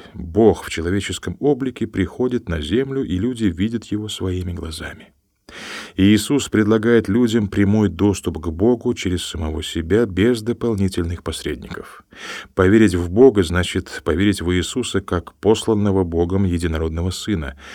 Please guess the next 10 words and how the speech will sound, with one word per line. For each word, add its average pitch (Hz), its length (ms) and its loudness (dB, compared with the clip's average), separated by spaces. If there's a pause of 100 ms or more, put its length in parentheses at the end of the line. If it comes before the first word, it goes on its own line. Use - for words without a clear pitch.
(160)
обладающего 85 840 0
той 90 260 0
же 76 160 -4
властью, 87 760 -2
силой, 90 580 -4
могуществом, 90 880 -2
что - 220 -2
и 87 200 -4
Бог 76 440 -6
Отец. - 540 -12